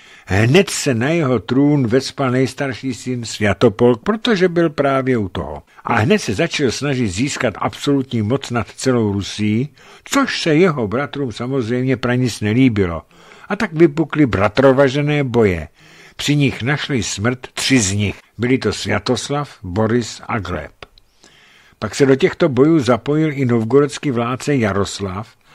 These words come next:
a opět za pomoci varjařských bojovníků nakonec dobyl Kyjev a zmocnil se vlády. Ale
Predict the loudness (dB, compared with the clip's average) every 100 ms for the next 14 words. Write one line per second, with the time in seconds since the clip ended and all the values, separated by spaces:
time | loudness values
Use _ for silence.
0 | -14 -8 -4 -4 -4 -2 -2 0 -2 0
1 | -2 -4 -2 -2 0 0 -2 -6 -6 -4
2 | 0 2 2 0 -4 -6 -6 -4 -6 -4
3 | -2 0 2 2 4 0 0 -2 0 0
4 | -4 -10 _ -20 -20 -2 -2 0 -2 -2
5 | -4 -2 0 0 0 -4 -10 -14 -18 _
6 | _ _ -4 0 0